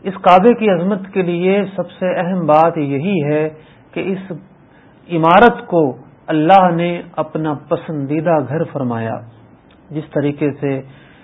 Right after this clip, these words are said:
ایک مقناطیس کے اندر کشش ہوتی ہے اور وہ مقناطیس لوہے کو اپنی جانب کھینچ لیتا ہے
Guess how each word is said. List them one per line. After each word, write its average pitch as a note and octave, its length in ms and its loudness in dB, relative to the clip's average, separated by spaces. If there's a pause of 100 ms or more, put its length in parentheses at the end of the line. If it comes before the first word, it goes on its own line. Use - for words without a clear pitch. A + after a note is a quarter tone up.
(140)
ایک E3+ 320 -2
مقناطیس D#3 760 -2 (800)
کے F3 100 0
اندر E3+ 260 0
کشش G3+ 520 -4
ہوتی C#3 420 -4
ہے A#2+ 100 -6 (680)
اور G3 400 8 (160)
وہ E3+ 140 0
مقناطیس E3+ 720 -2 (360)
لوہے F#3+ 380 4
کو G#3 120 0
اپنی F3+ 320 0
جانب E3 520 -2
کھینچ F#3+ 260 -4
لیتا C3+ 480 0
ہے A#2 140 -8